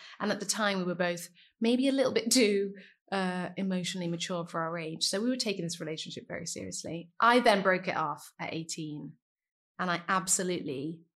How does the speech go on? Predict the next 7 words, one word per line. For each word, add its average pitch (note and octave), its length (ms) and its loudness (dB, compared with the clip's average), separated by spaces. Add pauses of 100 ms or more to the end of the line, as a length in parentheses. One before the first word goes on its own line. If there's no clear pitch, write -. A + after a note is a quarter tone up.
(260)
smashed - 580 0
his E3 120 -2
heart. D3+ 380 -4
It F#3+ 160 -6
was F#3 200 -4 (300)
terrible. D#3+ 880 -4 (1200)
So A3 520 6